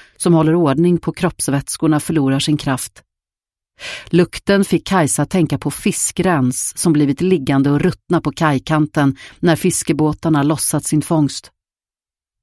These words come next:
Ett litet bord bredvid stolen var omkullvält. Ett par glasögon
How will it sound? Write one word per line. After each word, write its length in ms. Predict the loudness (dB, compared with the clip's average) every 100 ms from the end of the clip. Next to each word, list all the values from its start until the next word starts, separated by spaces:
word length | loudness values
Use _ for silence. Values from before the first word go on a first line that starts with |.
| _ -18 -14 -8 -2
Ett 160 | 0
litet 280 | 2 2 0
bord 360 | 2 2 2 0
bredvid 340 | 2 2 0
stolen 440 | 0 0 2 0 2
var 120 | 2
omkullvält. 840 | 0 0 0 0 0 -2 -6 -20 _ _ _ _ _ _ -4
Ett 120 | 0
par 120 | 0
glasögon 1000 | 2 2 2 0 0 2 0 0 2